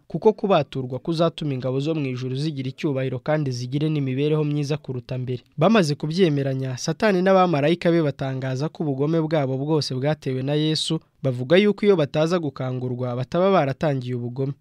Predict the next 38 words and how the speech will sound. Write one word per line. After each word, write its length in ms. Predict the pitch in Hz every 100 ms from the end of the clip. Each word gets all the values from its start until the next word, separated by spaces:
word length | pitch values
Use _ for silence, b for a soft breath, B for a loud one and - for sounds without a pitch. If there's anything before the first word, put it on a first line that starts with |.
| _ -
Nuko 260 | 147 170 190
muri 180 | 220 233
uko 120 | 185 147
kugoma 360 | 143 139 147 180
no 80 | 180
gusuzugura 560 | 143 143 131 131 135
Imana, 540 | 156 175 135 135 160 135
bashaka 400 | 135 - 131 135
gukuraho 460 | 135 147 175 135 160
ingoma 320 | 139 131 139
yayo, 400 | 160 135 127 165 _ _ -
ariko 260 | 226 170
baza 260 | 143 127 131
gutsindwa, 720 | 139 - 175 135 127 147 175 -
nyamara 320 | 175 208 196
bakomeza 480 | 143 135 127 123 131
gutuka 340 | 151 180 170
Imana 360 | 175 165 131 139
no 120 | 165
kwivuga 480 | - 143 123 123 147
ko 180 | - 160
bo 180 | 165 -
ari 180 | 147 156
shyashya, 520 | - 127 - 147 -
ahubwo 380 | 131 131 170 143
barenganywa 540 | 123 127 143 160 156 156
n'ubutegetsi 560 | 151 151 143 123 -
bw'igitugu. 600 | 135 151 147 147 151 127 - _ _
Nuko 280 | 131 131 139
ku 120 | - 165
iherezo 360 | 196 165 131 131
umuyobozi 400 | 131 127 127 127
w'izo 280 | 165 156 127
mvururu 400 | 123 147 156 156
n'abamufasha 640 | 156 156 160 - 120 139
bose 240 | 147 139 127
bacibwa 460 | 123 - 127 123
mu 120 | 123